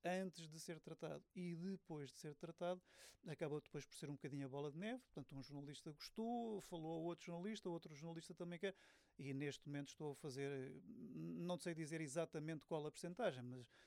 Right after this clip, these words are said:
acho que posso dizer que estou a dizer, eh, talvez a fazer o tratamento de mais de metade das grandes reportagens que vão para o ar, algumas reportagens especiais também.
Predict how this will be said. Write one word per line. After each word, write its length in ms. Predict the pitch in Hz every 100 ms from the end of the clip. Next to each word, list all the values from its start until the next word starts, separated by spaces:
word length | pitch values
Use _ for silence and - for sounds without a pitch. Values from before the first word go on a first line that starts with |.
| - -
acho 180 | 151 139
que 60 | -
posso 160 | 143
dizer 100 | 151
que 40 | -
estou 120 | 147
a 40 |
dizer, 240 | 127 139 143
eh, 360 | 143 147 170 180
talvez 280 | 156 139 139
a 40 |
fazer 300 | 139 151 139
o 60 | 143
tratamento 600 | 151 139 147 143 143 147
de 120 | 135
mais 360 | 139 147 147 123
de 80 | 143
metade 440 | 135 - 151 139
das 100 | 135
grandes 220 | 139 131
reportagens 420 | - - 160 139
que 80 | -
vão 80 | 156
para 140 | -
o 80 | 170
ar, 140 | 202 - - - -
algumas 380 | - 147 139 135
reportagens 460 | - - 147 131 131
especiais 440 | - - 156 139
também. 280 | 165 139